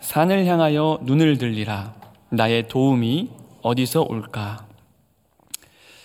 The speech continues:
이 뜻밖의 시편 백이십일 편은 확신의 선언이 아니라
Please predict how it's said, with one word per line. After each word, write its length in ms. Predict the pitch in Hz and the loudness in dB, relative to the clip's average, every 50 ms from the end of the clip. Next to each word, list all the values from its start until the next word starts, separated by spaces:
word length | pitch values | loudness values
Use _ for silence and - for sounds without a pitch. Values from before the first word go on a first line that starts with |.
| - _ _ _ | -20 _ _ _
이 60 | 254 | -6
뜻밖의 580 | - - 190 - 226 220 233 - 220 220 220 214 | -4 -4 0 0 0 0 2 4 4 4 4 2
시편 420 | - - 233 220 - 247 240 233 | 0 -4 -6 -2 0 0 2 2
백이십일 640 | 185 175 160 156 175 180 - - 185 - - 202 202 | 4 2 2 2 0 -2 -2 -2 -4 -2 -2 -2 -2
편은 680 | 196 - 202 190 170 123 113 117 160 220 - - - - - - _ _ _ - | -2 -2 0 0 0 0 0 0 -2 -4 -6 -10 -18 -20 -20 -20 _ _ _ -8
확신의 520 | - - - - - - 247 233 233 233 | -6 -6 -4 -4 -2 0 2 4 4 2
선언이 520 | 226 - 220 214 202 196 196 190 196 202 - - | 2 2 2 2 4 4 2 2 0 -2 -2 -2
아니라 440 | 113 120 120 117 113 107 113 123 | -2 -2 -2 -2 -4 -6 -6 -8